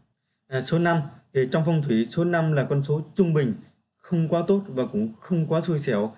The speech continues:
Ngoài ra thì nó còn là con số bí ẩn, đại diện cho các cái vòng tuần hoàn như là năm yếu tố vũ trụ, kim, mộc, thủy, hỏa,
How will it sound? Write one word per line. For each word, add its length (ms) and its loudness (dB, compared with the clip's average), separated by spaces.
Ngoài 200 2
ra 260 0
thì 220 2
nó 260 -2
còn 360 0
là 140 0
con 160 -2
số 400 -2
bí 180 2
ẩn, 240 0
đại 260 -4
diện 320 -4
cho 160 0
các 200 -2
cái 160 -6
vòng 260 -2
tuần 160 0
hoàn 220 -2
như 140 0
là 300 0
năm 240 0
yếu 120 2
tố 200 2
vũ 220 2
trụ, 200 -2
kim, 280 2
mộc, 340 -2
thủy, 340 0
hỏa, 280 -4